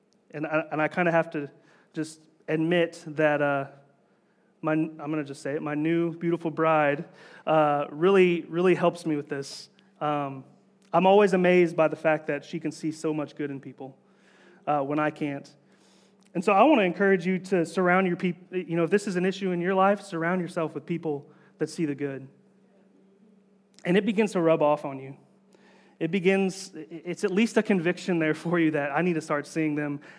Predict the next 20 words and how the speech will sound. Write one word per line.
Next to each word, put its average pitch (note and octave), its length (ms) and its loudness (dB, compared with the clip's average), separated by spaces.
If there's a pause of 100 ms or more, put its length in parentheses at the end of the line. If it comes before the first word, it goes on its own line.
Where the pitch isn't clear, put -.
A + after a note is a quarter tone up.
as C#3+ 140 -6
God C#3+ 280 -2
sees C3+ 240 -10
them. C3+ 240 -14 (960)
Uh, E3 220 8
in F3+ 100 2
the F#3+ 80 4
first, A3+ 540 2
in, F#3 100 -4
in F3+ 200 -2
verse G3 220 0
four F3 460 2 (400)
of, D3+ 300 2
uh, C#3+ 280 0 (720)
First F3 240 -6
Samuel D#3+ 240 -2
eighteen, D#3 600 -4 (460)
we E3 140 0
see G#3 180 -2
Jonathan F3 760 -2